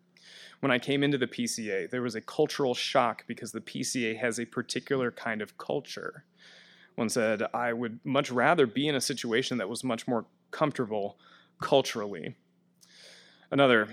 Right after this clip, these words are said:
"I visited one of these suburban First Pres type churches before, and I was completely culturally alienated."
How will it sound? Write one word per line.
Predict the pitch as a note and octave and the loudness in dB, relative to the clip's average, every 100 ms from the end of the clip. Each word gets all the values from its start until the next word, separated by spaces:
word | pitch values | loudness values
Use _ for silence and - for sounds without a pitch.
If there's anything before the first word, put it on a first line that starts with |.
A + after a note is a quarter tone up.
| - | -2
"I | C#3 | 2
visited | D3+ D#3 D3 C3+ | 4 4 4 4
one | D3 | 4
of | C3+ | 4
these | B2+ - | 2 2
suburban | C3+ C#3+ D3 B2+ | 4 8 8 6
First | A#2 D3 - | 4 4 4
Pres | - D3 B2+ | 4 4 4
type | - B2+ A2 | 0 -2 -2
churches | - D3 - A2+ | -2 -2 -2 -6
before, | A2 - C3 A2 | -8 -6 -4 -2
and | G2 A#2 | -2 -2
I | |
was | A#2+ | -4
completely | - B2 - C#3+ - C3+ B2 | -4 -4 -2 -4 -2 -2 -2
culturally | - - D#3 - B2 A#2 A2+ A#2 - | -6 2 2 2 -2 0 -2 -4 -4
alienated." | B2 B2+ A#2 G#2+ G#2 F#2 E2 A#2+ | -4 -2 -4 -6 -8 -10 -10 -12